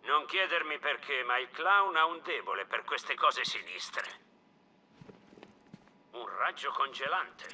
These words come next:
usato da mister Freeze al secolo Victor Freeze. Non,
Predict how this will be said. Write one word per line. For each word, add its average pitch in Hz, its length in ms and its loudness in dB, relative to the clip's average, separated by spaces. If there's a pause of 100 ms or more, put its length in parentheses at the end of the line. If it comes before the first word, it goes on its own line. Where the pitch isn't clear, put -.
(160)
usato - 400 0
da 101 100 -2
mister 95 420 -6
Freeze 180 460 -4
al 101 100 -2
secolo 160 460 -2
Victor - 500 -4
Freeze. - 640 -10
Non, 151 420 -4